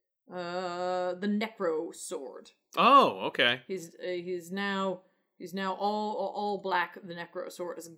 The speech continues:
Speaker 1: is gone to him. So he's part of the All Black.
Speaker 2: Okay.
Speaker 1: That's what, that's what Loki is part of.
Speaker 2: Yeah.
Speaker 1: Um, so he uses his Necro Sword, which,
Speaker 2: Ah.
Speaker 1: just try not to think about Necromongers, everybody.
Speaker 2: Yeah.
Speaker 1: And he stabs Thor through his, like,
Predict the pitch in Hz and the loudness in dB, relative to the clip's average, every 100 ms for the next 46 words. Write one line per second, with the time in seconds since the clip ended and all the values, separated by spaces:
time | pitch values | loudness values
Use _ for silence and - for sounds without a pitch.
0 | 175 165 156 170 160 156 151 175 165 165 | -10 -8 -4 -4 -4 -8 -12 -14 -14 -14
1 | 165 160 135 - 165 165 185 180 196 175 | -12 -12 -12 -10 -8 -2 -2 0 0 0
2 | 175 170 135 - - 139 180 156 151 - | 0 -2 -4 -8 -8 -2 2 2 0 -4
3 | 175 - 175 - 185 185 214 185 175 165 | -6 -4 -8 -8 -8 -6 -4 -4 -4 -8
4 | - 160 156 156 _ _ _ - 101 - | -8 -8 -8 -18 _ _ _ -6 -4 -4
5 | - 180 156 202 180 175 180 185 185 190 | -4 -4 -4 -6 -6 -6 -4 -4 -4 -2
6 | 180 - 165 160 170 _ _ - 185 113 | -4 -4 -6 -6 -10 _ _ -14 -8 -2
7 | 117 98 - _ - - 302 294 330 302 | -2 -2 -8 _ -16 -8 -2 -2 -2 -6
8 | 262 214 190 190 170 151 147 151 156 120 | -4 -4 -4 -6 -8 -8 -10 -10 -4 0
9 | 104 95 - - _ _ - 196 196 220 | 2 0 -6 -20 _ _ -2 0 2 0
10 | 208 208 196 _ _ _ - - 208 190 | 0 0 -4 _ _ _ -10 2 4 4
11 | - 196 175 165 156 _ _ _ - 185 | 0 -4 -2 -2 -6 _ _ _ -6 -4
12 | 180 160 165 165 170 160 156 - | -2 -4 -6 -8 -6 -6 -8 -12